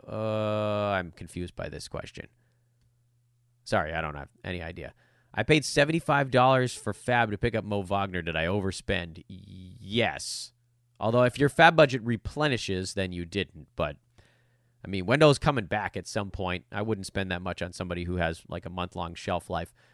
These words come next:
I'm gonna get to the end of these damn questions, people. I wanna open up a center spot by trading Cat. Who should I target? Someone in the top thirty-five. Easy peasy. <laughs>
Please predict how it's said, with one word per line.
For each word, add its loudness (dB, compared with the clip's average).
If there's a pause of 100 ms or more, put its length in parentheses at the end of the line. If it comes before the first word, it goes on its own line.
I'm -2
gonna 4
get 6
to 2
the 6
end 4
of 2
these 0
damn 2
questions, 2
people. -4 (400)
I 4
wanna 6
open 2
up 2
a 2
center 2
spot -2
by -2
trading -4
Cat. -2
Who -4
should -6
I 0
target? -8 (640)
Someone -10
in -8
the -4
top 0
thirty-five. 0 (840)
Easy -2
peasy. 0 (2250)
<laughs> 4